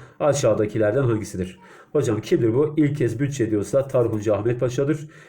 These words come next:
İlk kez denk bütçe çalışmasını yapmıştır. Ne yapmış hocam? Ya Tarhuncu'dan önce,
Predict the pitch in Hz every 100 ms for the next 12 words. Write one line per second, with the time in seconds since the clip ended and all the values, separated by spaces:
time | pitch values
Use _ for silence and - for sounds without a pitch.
0 | - 165 131 - 175 120 139 143 143 117
1 | 110 117 - 131 120 110 104 - 107 -
2 | 107 92 104 - 143 147 - - - 139
3 | 135 123 113 113 131 127 123 120 131 127
4 | 135 120 107 123 131 110 110